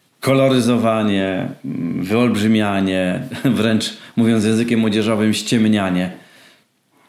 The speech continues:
Czyli wytwarzanie takiej iluzji, e, z wykorzystaniem na przykład świata wirtualnego. I ta iluzja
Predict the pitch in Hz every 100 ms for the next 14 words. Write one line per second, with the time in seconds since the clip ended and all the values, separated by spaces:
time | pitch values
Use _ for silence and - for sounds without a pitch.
0 | - 120 107 117 123 120 143 139 127 123
1 | 120 120 123 117 165 123 92 95 117 131
2 | - - _ _ _ - 98 95 95 87
3 | 98 101 123 107 120 120 113 107 95 98
4 | 110 - 101 - 110 - 101 98 90 90
5 | 107 90 98 92 104 139 104 101 104 -
6 | - - _ _ _ _ - - _ _
7 | 117 - 113 117 120 117 120 147 151 170
8 | 170 185 -